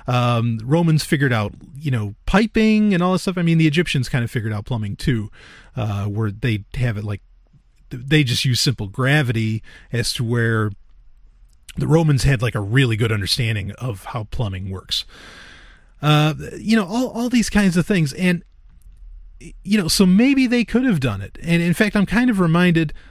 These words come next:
I, I say this all the time, I know, there's an episode of the original series of Star Trek,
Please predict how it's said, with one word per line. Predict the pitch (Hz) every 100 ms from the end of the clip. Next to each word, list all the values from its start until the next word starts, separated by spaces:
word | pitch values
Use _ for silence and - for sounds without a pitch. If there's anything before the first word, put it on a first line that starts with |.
| -
I, | 113 135
I |
say | - 123
this | 131 139
all | 139
the | 143
time, | - 160 120 113
I | 120 117
know, | 120 107 - - -
there's | - 139 139
an |
episode | 190 233 - 190 165
of |
the | 143
original | 139 147 139 117
series | 139 120 110
of | 107
Star | 131 107
Trek, | - 107 143